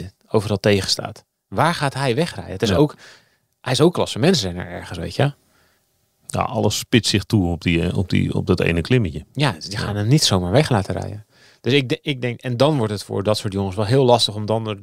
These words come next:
Speaker 1: daar vandaan nog ergens vandaan te, eh, te muizen. Je kunt natuurlijk wel ze-, zeggen dat in de finale, ja, als je dan met tien, vijftien man overblijft en je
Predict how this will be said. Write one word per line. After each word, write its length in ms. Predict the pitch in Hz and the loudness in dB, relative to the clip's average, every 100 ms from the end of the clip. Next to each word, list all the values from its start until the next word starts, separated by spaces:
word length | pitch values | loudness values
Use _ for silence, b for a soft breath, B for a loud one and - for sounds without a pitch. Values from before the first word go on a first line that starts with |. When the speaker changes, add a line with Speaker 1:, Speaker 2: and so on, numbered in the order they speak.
| - | -16
Speaker 1:
daar 240 | - 113 131 | -2 2 2
vandaan 280 | 120 110 104 | -2 -6 -8
nog 160 | 95 | -8
ergens 220 | 101 95 | -8 -8
vandaan 280 | - 110 151 | -6 2 2
te, 160 | 135 101 | 2 -4
eh, 160 | - 117 | -4 -6
te 160 | 107 | -2
muizen. 420 | 104 104 101 - - B B B B B B B B _ | 0 0 0 -2 -6 B B B B B B B B _
Je 100 | - | -2
kunt 160 | 135 | 0
natuurlijk 300 | 123 120 131 | 2 6 6
wel 100 | 123 | 4
ze-, 120 | 131 104 | -4 -2
zeggen 340 | 123 123 110 | -2 0 -2
dat 180 | 110 - | -8 -8
in 100 | 117 | -10
de 60 | |
finale, 420 | 107 110 113 110 107 | -6 0 2 4 2
ja, 120 | 110 | -2
als 160 | - | -6
je 60 | - | -2
dan 160 | 104 101 | -2 0
met 280 | 98 - _ _ | -2 -4 _ _
tien, 240 | 117 107 | -2 -2
vijftien 340 | 95 107 104 101 | 2 0 0 -2
man 160 | 98 | 0
overblijft 720 | 98 117 98 92 95 95 - - _ _ _ _ _ _ _ | 2 2 0 -2 -2 -2 -8 -18 _ _ _ _ _ _ _
en 180 | - | -4
je 200 | 95 98 | -2 -2